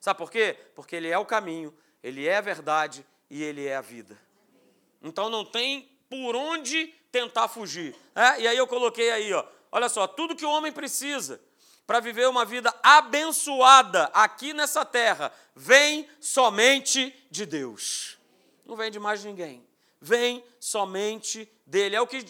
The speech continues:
já dizia Tiago, né? Tiago, capítulo primeiro, verso dezessete, eu vou ler na Bíblia Viva, diz, "Mas tudo quanto é bom e perfeito nos vem de Deus, o Criador de toda a luz,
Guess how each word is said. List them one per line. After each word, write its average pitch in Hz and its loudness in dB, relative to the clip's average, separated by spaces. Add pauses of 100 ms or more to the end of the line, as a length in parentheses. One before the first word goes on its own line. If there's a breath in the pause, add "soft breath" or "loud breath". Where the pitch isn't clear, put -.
(140)
já 233 0
dizia 233 -4
Tiago, 233 0
né? 269 0 (260 loud breath)
Tiago, 254 4
capítulo 254 -4
primeiro, 233 -2
verso 226 -2
dezessete, 220 -4
eu 208 -8
vou 208 -4
ler 220 -2
na 220 -2
Bíblia 190 -6
Viva, 196 -8 (260 loud breath)
diz, 233 -6
"Mas 240 0
tudo 349 -6
quanto 311 0
é 302 6
bom 214 2 (220 loud breath)
e 262 0
perfeito 262 0 (240 soft breath)
nos 262 -2
vem 294 0
de 285 -8
Deus, 262 2 (180 loud breath)
o 277 -4
Criador 311 6
de 262 -4
toda 359 4
a 330 6
luz, 277 -6